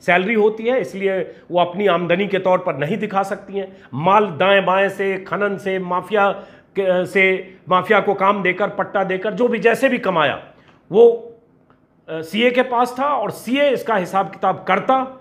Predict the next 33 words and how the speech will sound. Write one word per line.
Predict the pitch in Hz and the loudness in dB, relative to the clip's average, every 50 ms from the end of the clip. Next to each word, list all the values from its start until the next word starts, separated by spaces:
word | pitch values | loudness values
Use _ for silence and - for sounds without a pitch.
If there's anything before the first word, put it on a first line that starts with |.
| - _ - | -20 _ -10
कि | 185 | -6
कैसे | 180 - 202 190 190 196 247 254 214 | 0 2 2 2 2 2 2 2 2
इसको | 175 - - 233 220 | 0 0 -2 -4 -4
ब्लैक | 147 - 160 180 180 | -2 -2 -2 -2 -2
को | - - 175 | -2 -6 -4
व्हाइट | 139 156 170 180 165 - | 2 2 2 2 2 -2
किया | - 135 120 | -4 -4 -2
जाए। | 107 95 95 85 - - - _ _ _ - | -2 -4 -8 -10 -12 -16 -20 _ _ _ 2
तो | 247 247 | 4 4
ये | 214 180 233 254 | 4 4 2 2
भी | 226 277 311 302 | 2 2 2 0
खबर | 302 - - 160 156 143 139 | 0 -4 -4 -4 -2 -2 -2
है | 131 131 139 170 190 - | -2 -2 -2 -2 -4 -4
जो | 147 156 151 | -4 -4 -4
भास्कर | 147 147 143 - - 113 139 139 - 170 156 | -4 -6 -10 -10 -4 -2 -2 -2 -2 -4 -4
में | 143 139 131 | -4 -4 -2
देख | 127 135 127 - | -2 -4 -4 -4
रहा | 120 120 | -4 -4
हूँ | 117 147 196 240 233 - - - - _ _ | -2 -2 -4 -4 -6 -10 -18 -20 -20 _ _
कि | - 226 | 2 4
इनके | 226 208 208 202 - 247 247 247 | 6 6 4 2 2 2 2 2
पूजा | 247 233 190 196 180 226 226 233 233 226 - - - - _ | 2 -2 -6 -2 2 4 4 6 4 2 -2 -8 -16 -20 _
सिंघल | - 208 202 208 202 226 226 | -4 -2 0 2 2 2 2
के | 220 226 220 | 2 0 -2
जो | 196 202 | -2 -2
पति | - - 190 190 190 285 277 247 | -2 0 -2 -2 0 0 -2 -2
हैं, | 151 135 110 107 131 - - - _ _ _ _ _ _ - | -2 -2 -2 -4 -4 -8 -12 -18 _ _ _ _ _ _ 0
वो | 160 233 262 | 2 4 4
पल्स | 247 262 - 220 262 277 254 - - | 4 2 2 4 4 4 4 0 -4
हॉस्पिटल | 185 196 190 - - 214 160 240 247 247 233 208 185 - - _ _ _ _ _ - | -4 -6 -4 -6 -8 -2 2 2 2 2 2 -2 -6 -10 -16 _ _ _ _ _ -2
के | 202 | -2
मालिक | 190 165 151 151 190 254 285 285 | 0 2 2 2 4 2 0 -2
हैं | - 143 127 131 185 226 - - | -2 -4 -4 -4 -4 -6 -10 -18